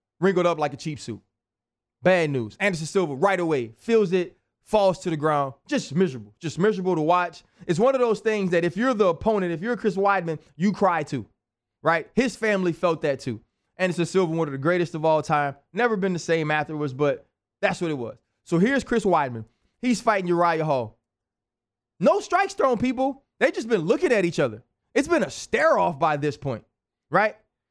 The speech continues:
I'm in the back of the truck. Yam,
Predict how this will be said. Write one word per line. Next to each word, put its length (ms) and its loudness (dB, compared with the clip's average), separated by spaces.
I'm 140 4
in 80 2
the 60 2
back 240 0
of 60 -6
the 60 -6
truck. 400 0
Yam, 600 2